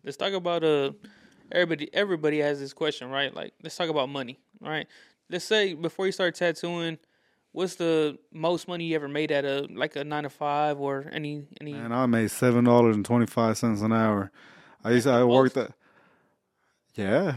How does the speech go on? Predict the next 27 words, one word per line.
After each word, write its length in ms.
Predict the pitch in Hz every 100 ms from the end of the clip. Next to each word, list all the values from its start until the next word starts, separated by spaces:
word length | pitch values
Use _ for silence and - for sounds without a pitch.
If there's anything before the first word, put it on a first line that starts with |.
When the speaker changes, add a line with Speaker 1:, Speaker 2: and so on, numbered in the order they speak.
| 127
Speaker 2:
I 100 | 113
was 140 | 131 135
at 120 | 135
Wetzel's 260 | 143 135 120
Pretzels. 300 | 170 180 147
I 60 |
only 180 | 165 160
worked, 280 | 135 180 143
like, 160 | 131
sixteen 420 | - 180 - 180 156
and 100 | 127
seventeen, 560 | 165 165 151 160 151
you 100 | 151
Speaker 1:
What 60 | 147
Speaker 2:
know? 60 | 170
Speaker 1:
about 140 | 202
the 80 | 190
other 140 | 196
place 180 | 170 156
you 60 | 151
were 60 |
saying 240 | 147 160 151
where 80 | 147
you 240 | 151 156 -
were 220 | 156 151
sending, 420 | 151 156 160 156
like? 220 | 156 156